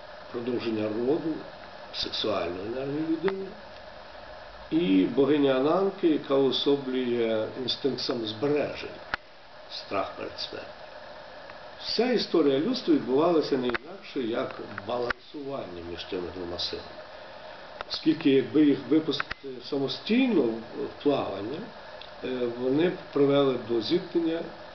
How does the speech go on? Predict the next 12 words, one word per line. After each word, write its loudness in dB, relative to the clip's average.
взаємозаперечення 2
і 2
знищення -8
цивілізації. -8
Ну, 4
наприклад, 2
якщо 0
б 0
розв'язати 2
енергію 2
лібідо 2
повністю, -4